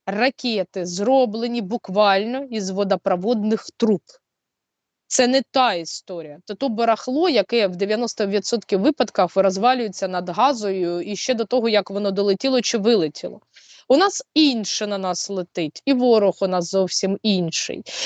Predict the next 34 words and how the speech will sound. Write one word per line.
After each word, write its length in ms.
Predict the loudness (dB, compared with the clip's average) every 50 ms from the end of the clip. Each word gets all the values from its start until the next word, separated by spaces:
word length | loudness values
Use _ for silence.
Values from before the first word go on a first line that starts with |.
| -6 0 2
І, 360 | 4 6 6 6 6 4 2 4
е, 280 | 4 4 6 6 4
наприклад, 580 | 4 2 0 -2 -2 -6 -4 -2 -2 -4 -4 -4 -2
по 100 | -2 -2
Харкові 520 | 2 2 2 2 0 -2 -8 -8 -8 -6
банально, 580 | -6 -6 -6 -4 -4 -4 -6 -6 -8 -10 -12 -10
для 140 | -6 -6 -4
того, 300 | -2 -2 -2 0 0 -2
щоб 200 | -2 -2 -6 -4
у 80 | -4 -2
Харкові 480 | 2 4 4 4 2 0 0 0 0
зміцнити 640 | -2 -2 -2 -2 -2 -4 -4 -4 -4 -4 -2 -4 -4
систему 500 | -2 -2 -2 0 4 4 4 4 4 0
П 120 | 2 0
П 180 | -2 0 4 4
О, 140 | 6 6 4
треба 380 | 4 2 0 2 2 2 0
для 280 | 0 0 0 0 0 0
П 160 | 0 -2 -2
П 140 | -2 0 0
О 200 | 2 2 2 0
ставити 480 | 0 -2 -2 -2 0 -2 -4 -8 -8 -10
свою 440 | -8 -6 -4 -4 -4 -2 -2 -4
систему 520 | -6 -6 -6 -6 -4 -2 0 0 0 -2 -6
П 140 | -8 -10 -12
П 160 | -12 -12 -14
О, 140 | -12 -12 -8
яка 320 | -8 -8 -6 -6 -6 -6
буде 280 | -2 -2 0 2 2 2
захищати 720 | 2 0 -2 -2 -6 -6 -2 -2 0 0 0 -2 -4 -4 -2
одне 320 | -2 -2 2 2 2 2 2
П 80 | 0 -2
П 140 | 0 2
О 260 | 4 4 4 2 0